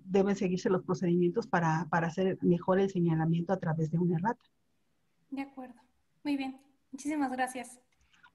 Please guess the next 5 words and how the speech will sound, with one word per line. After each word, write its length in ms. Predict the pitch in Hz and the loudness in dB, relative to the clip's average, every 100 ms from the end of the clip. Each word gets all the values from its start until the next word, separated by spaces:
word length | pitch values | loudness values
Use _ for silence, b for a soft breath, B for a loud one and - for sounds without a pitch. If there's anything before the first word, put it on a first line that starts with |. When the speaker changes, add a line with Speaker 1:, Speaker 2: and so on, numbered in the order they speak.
| _ _ _ _ _ _ _ _ - | _ _ _ _ _ _ _ _ -2
Speaker 1:
Amanda 540 | 226 214 220 240 247 240 | 4 6 6 4 2 2
tiene 320 | 202 208 196 | 0 2 2
una, 480 | 190 196 180 156 156 - | 4 4 4 2 -4 -8
una 220 | 196 196 196 | -2 -2 0
pregunta. 580 | 165 160 175 175 277 | 0 2 2 2 -2